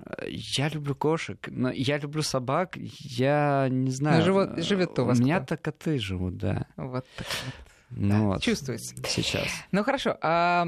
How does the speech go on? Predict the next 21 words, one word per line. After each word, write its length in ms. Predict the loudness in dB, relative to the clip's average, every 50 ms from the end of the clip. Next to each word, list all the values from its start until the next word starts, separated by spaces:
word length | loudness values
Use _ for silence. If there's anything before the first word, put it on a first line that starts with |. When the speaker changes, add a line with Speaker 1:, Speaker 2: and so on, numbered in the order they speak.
| 0 -4 -6 -8 -8 -2
Speaker 2:
э, 360 | 0 2 4 4 4 4 4 2 0
значит, 540 | 2 2 2 2 2 0 -2 -2 _ 2 4
э, 300 | 6 6 6 6 4 2
теперь, 280 | 0 0 0 0 0 0 0
да, 200 | 0 2 2 0
что 160 | 0 -2 -2 0
касается, 760 | 0 0 2 2 4 4 4 2 2 0 2 2 2 2 0 -6 -6 0 2
э, 340 | 4 4 6 6 6 4 2 -2 -8 -12 -12 -8 -4 -2 -2 -2 -2 0
кошек 280 | 0 0 0 0 2 2
мы 100 | 2 2
поговорили, 580 | 2 0 0 2 2 4 4 2 2 2 2 0
все 180 | 0 0 0
блестит, 380 | 0 2 0 0 0 -2 -2 -2
все 140 | 0 0 2
это, 200 | 2 2 0 -2 0 0 2 4 4 4 2 2 -2
э, 40 | -2
собак, 400 | 0 2 2 2 2 0 0 -2
которые 300 | -4 -4 -2 0 -2 0
тоже 280 | 0 0 0 2 2 0
едят 420 | 0 0 0 2 2 0 0 -2
игрушки, 640 | -2 0 2 2 2 2 0 -2 -4 -4 -4 -4